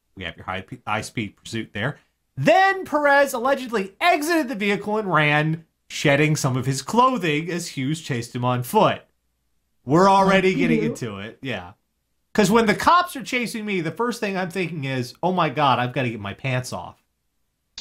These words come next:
Speaker 2: Well, you know how in movies they always, like, take their jacket off to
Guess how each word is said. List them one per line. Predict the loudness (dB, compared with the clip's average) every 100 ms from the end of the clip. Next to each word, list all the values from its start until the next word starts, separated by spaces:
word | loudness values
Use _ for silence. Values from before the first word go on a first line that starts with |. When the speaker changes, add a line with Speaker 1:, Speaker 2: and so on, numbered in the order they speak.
| -2
Speaker 2:
Well, | 2 4 4
you | 4
know | 4 4
how | 4 2
in | 6
movies | 6 6 4 2 2
they | 0 2
always, | 2 2 2
like, | 4 4 0 -6 _ _ _ _ _ _ _ _ _ _ _ _ _ _ -8
take | 2 2 4
their | 4
jacket | 6 6 6 6
off | 6 8 6 4 2
to | 0